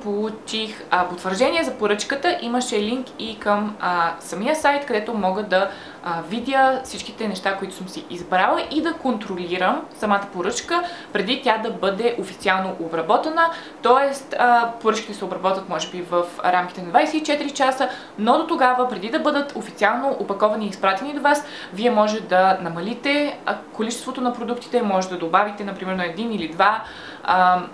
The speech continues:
броя от един и същи продукт, може да махате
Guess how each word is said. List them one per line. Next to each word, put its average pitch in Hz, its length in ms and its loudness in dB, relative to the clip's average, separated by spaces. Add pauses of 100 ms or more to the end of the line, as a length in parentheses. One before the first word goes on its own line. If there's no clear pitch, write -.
(100)
броя 220 400 4
от 208 200 0
един 208 180 -4
и 208 40 -4
същи 214 240 -8
продукт, 214 320 -4
може 190 180 0
да 196 80 2
махате 262 460 2